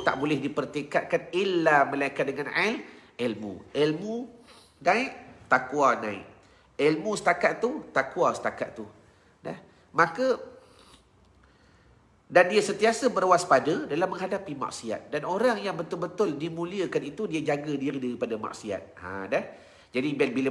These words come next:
mana kita dah declare diri kita, "Akulah orang yang Allah Ta'ala muliakan," maka, ayuh kita laksanakan dengan tindakan yang betul. Apa dia?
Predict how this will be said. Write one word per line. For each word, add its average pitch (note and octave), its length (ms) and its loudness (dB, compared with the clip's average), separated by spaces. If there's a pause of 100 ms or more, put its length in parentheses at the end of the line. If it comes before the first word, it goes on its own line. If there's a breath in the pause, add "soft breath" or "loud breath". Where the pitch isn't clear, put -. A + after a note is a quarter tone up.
(120)
mana D3+ 80 -4
kita C3+ 320 -4
dah A#2+ 80 0
declare B2 480 -2
diri B2 240 -2
kita, B2+ 320 -4
"Akulah B2+ 400 0
orang C3 320 2
yang B2 80 4
Allah B2+ 240 0
Ta'ala B2+ 240 2
muliakan," C#3+ 960 0 (480 loud breath)
maka, C#3+ 480 0
ayuh B2+ 320 -2
kita A#2 240 -4
laksanakan B2 560 -4
dengan A2+ 160 -8
tindakan A2+ 480 -8
yang G#2 160 -8
betul. G#2 320 -6
Apa A#2+ 240 -8
dia? F#3 160 -4